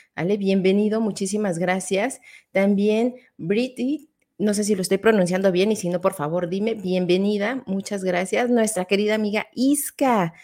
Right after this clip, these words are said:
desde Cleveland, bienvenida. Muchísimas gracias por estar aquí y por compartir con toda la comunidad, tanto de tu vida familiar,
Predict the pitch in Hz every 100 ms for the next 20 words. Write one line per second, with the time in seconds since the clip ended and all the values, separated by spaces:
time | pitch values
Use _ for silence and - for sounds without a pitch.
0 | - _ _ 185 208 202 202 220 240 240
1 | 208 170 156 _ - 190 196 196 202 220
2 | 214 160 - _ _ _ _ 196 208 202
3 | 196 233 220 175 202 214 190 170 196 202
4 | 208 208 - 233 - 208 202 196 196 190
5 | 233 226 247 240 233 240 226 196 180 170
6 | 170 - - - _ _ - 202 208 202
7 | 214 240 220 202 208 202 208 226 226 208
8 | 180 190 196 220